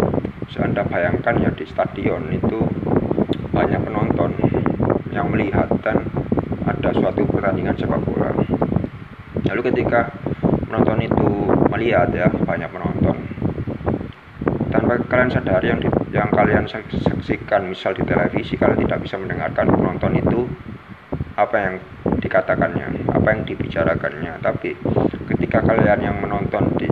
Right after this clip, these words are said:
stadion itu, kalian akan menyadari kalau penonton itu bebas bisa memprovokasi ya. Jadi ini juga penting yang dalam pandangan saya,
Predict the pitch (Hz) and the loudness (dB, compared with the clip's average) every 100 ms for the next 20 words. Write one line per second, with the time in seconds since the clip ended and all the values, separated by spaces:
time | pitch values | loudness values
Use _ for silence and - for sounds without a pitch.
0 | - - - 98 85 85 - 92 87 - | -4 -8 -6 -4 -4 -6 -4 -4 -4 -2
1 | 87 113 120 117 117 113 92 87 90 85 | 0 0 -2 -4 -4 -4 -2 -2 -2 -2
2 | 101 101 - - - - - - - - | -2 -6 -4 -2 -4 -4 -8 -10 -8 -6
3 | - - - - - - - - - 101 | -4 -4 -4 -6 -14 -12 -2 0 2 2
4 | 92 - 87 - - 92 92 92 95 92 | 0 0 2 2 0 -4 -2 -2 -4 0
5 | - 92 - 82 82 - - - - - | 0 0 0 0 2 0 2 2 0 0
6 | - - - - - - 185 - - - | -2 -4 -2 0 0 0 2 2 2 0
7 | - - - - - - 92 95 95 - | 0 -6 -6 -4 -2 0 0 0 0 -2
8 | 98 95 98 98 - - - - - 90 | -2 -2 -4 -6 -6 -6 -10 -10 -4 0
9 | 90 90 87 92 - - - 101 92 82 | 2 0 -8 -10 -10 -12 -6 -2 0 0
10 | 76 - 101 98 73 | -2 0 2 2 0